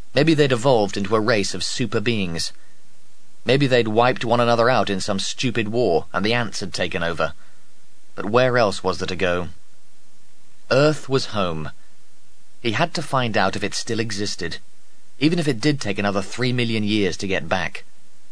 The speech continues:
So he decided to go back into stasis. What else was there to do? He certainly had no intention of hanging around with only a highly neurotic dead man for company.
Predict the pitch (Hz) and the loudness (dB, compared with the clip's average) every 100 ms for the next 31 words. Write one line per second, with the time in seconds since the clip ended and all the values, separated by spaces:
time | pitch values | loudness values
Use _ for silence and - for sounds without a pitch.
0 | - - - - 113 113 107 - 160 117 | -6 -6 -6 -2 0 0 0 0 0 0
1 | - 98 110 107 101 98 - 87 95 - | 0 0 0 2 2 0 -2 -4 -4 -2
2 | 113 104 - 71 - - - - - - | 0 -2 -2 -4 -4 -6 -6 -6 -6 -6
3 | - - - - - 110 131 165 156 - | -6 -6 -6 -6 2 4 4 2 2 0
4 | 98 95 90 87 85 82 - - - - | 0 0 -2 -2 -2 -2 -4 -6 -6 -6
5 | - - - - - 113 107 - 175 101 | -6 -6 -6 -6 -4 -2 0 4 4 4
6 | 90 90 95 120 123 113 98 120 104 - | 0 0 0 2 2 2 0 -2 -2 -2
7 | 82 92 117 127 110 101 104 87 80 90 | -2 -2 0 0 0 2 2 2 0 0
8 | 107 113 107 95 101 120 117 101 98 101 | 0 2 2 2 2 2 2 2 2 4
9 | 104 101 85 101 120 110 90 73 80 90 | 2 0 -2 2 2 2 0 0 -2 -4
10 | - 78 82 90 | -2 -2 -2 -4